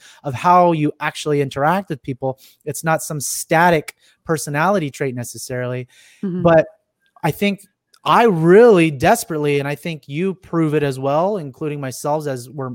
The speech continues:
Speaker 1: you know, we're marketers and online businesses and things like that. For one, we have to do this. The, it's part of what you need to do to survive and be successful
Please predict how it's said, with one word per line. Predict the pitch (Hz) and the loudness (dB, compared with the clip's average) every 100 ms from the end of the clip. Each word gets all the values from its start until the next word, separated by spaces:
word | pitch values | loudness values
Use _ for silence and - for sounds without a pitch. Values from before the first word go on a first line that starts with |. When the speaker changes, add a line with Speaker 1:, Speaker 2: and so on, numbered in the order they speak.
| 131 | -10
Speaker 1:
you | 135 | -10
know, | 120 | -8
we're | 131 | -8
marketers | 127 127 139 151 160 175 180 127 | -4 -2 -2 -4 -6 -4 -6 -6
and | 117 113 | -10 -12
online | 131 131 135 135 139 139 139 131 _ _ _ _ | -10 -8 -6 -4 -2 -2 -6 -12 _ _ _ _
businesses | 135 131 156 160 - 175 165 | -2 0 -2 -6 -4 -4 -4
and | 170 160 | -8 -8
things | 175 165 | -8 -4
like | 170 165 | -6 -4
that. | 180 180 170 _ - _ _ _ _ | 0 0 -2 _ -20 _ _ _ _
For | - 165 | 0 4
one, | 185 220 180 160 151 _ _ _ _ _ _ _ | 6 6 4 0 -6 _ _ _ _ _ _ _
we | - 156 | -2 0
have | - 156 180 | 2 0 -2
to | 135 | -6
do | 123 127 | -4 -4
this. | 117 127 147 - - _ _ 151 | -4 -6 -6 -14 -18 _ _ -6
The, | 151 151 | -4 -4
it's | - | -6
part | - 165 175 | 0 2 4
of | 147 139 123 - | 2 -2 -6 -16
what | - 143 135 151 - | -16 -6 -4 -4 -6
you | 147 | -10
need | 139 170 170 | -8 -8 -6
to | - | -8
do | 143 135 185 147 | -6 -2 -2 -2
to | 160 | -8
survive | - 147 143 147 139 | -10 -4 0 0 0
and | 139 | -6
be | 143 | -8
successful | - - - 123 - 135 | -10 -6 -4 -4 -8 -12